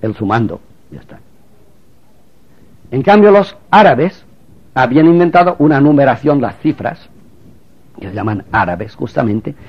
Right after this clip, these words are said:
y esta numeración les permitía hacer las operaciones que hacemos hoy. Sumar y restar lo hacían los romanos, multiplicar y dividir no lo podían hacer. Lo hacían de facto, como lo hacen los niños pequeños con los dedos,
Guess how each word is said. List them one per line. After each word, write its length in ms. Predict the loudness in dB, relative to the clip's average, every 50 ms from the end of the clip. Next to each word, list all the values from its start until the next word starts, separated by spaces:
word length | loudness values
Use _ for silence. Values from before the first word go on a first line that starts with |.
| -20 -2
y 100 | 0 0
esta 160 | 2 4 4 4
numeración 420 | 4 4 4 2 2 4 4 4
les 140 | 4 2 0
permitía 560 | 0 2 2 2 2 4 4 4 4 2 -2 -10 _ _ _
hacer 220 | -10 -4 -4 -2
las 160 | -2 -2 -4 -4
operaciones 480 | -8 -6 -6 -6 -6 -6 -8 -8 -6
que 60 | -6
hacemos 340 | -6 -4 -2 -2 -2 0 0
hoy. 160 | -2 -2 -2 -4 -12 -20 -20 -20 -20 -20
Sumar 340 | -10 -4 0 2 4 4 4
y 60 | 4
restar 540 | 2 2 0 0 2 2 2 2 0 -6 _ _
lo 100 | -2 -2
hacían 300 | 0 0 -2 -6 -4 -2
los 100 | -2 0
romanos, 260 | 2 0 0 0 -2 -6 -16 -10 _
multiplicar 640 | 2 2 2 4 2 -4 -4 -4 -4 -2 -2 -2
y 60 | 0 -2
dividir 440 | -4 -4 -4 -2 -2 -2 -4 -4 -12 _
no 160 | -4 -2 -2 -2
lo 100 | -2 -6
podían 320 | -8 -10 -8 -8 -8 -8
hacer. 220 | -8 -10 -14 -18 -18 -20 -20 -20 -20 -20 -20 -20 -20 _ _ -6
Lo 100 | 0 0
hacían 380 | 0 0 2 2 2 2 2 0
de 100 | -2 -2
facto, 440 | -2 -4 -4 -4 -8 -20 -20 -20 _
como 220 | _ -8 -6 -4 -4
lo 60 | -4
hacen 180 | -4 -4 -2
los 120 | 0 0 2
niños 180 | 0 -2 -2
pequeños 340 | -4 -2 -2 -2 -2 -4 -2
con 160 | -2 0 0
los 160 | 0 -2 -2 -2
dedos, 320 | -4 -4 -4 -6 -14 -18